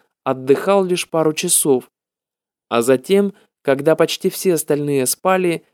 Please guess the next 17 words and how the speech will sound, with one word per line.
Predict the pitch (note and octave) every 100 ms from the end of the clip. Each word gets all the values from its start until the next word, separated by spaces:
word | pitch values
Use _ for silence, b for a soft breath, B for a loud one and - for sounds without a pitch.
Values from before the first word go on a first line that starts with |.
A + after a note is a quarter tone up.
| _ -
вставал | - - B2+ C#3 F#3
без | F3+ F3
посторонней | F3 - E3+ E3+ E3+ E3
помощи | D#3 D#3+ D#3 D3 -
и | C#3+ -
принимался | C3+ C3+ C3+ C3 D3 D3 - C3 -
за | B2+ C#3
самую | C3 - F#3 F#3 F3+ F3
ответственную | - C#3 C#3+ D3 D#3+ - - D3+ D3+ D3+
и | -
трудную | C#3 B2+ B2+ B2 B2+
работу. | C#3 D3+ D3+ C3+ B2+ B2+ _ _ _ _ _ _ _ _ _ _
Переводил | C3 B2+ B2+ B2+ B2+ F#3 F#3+
санскритские | - - C3+ - E3 F#3+ - - E3
стихи | C#3+ C#3+ - D3+
Шримад | - C3+ B2+ B2+ B2
Бхагаватам | C3 E3+ E3 D#3 D#3 D3+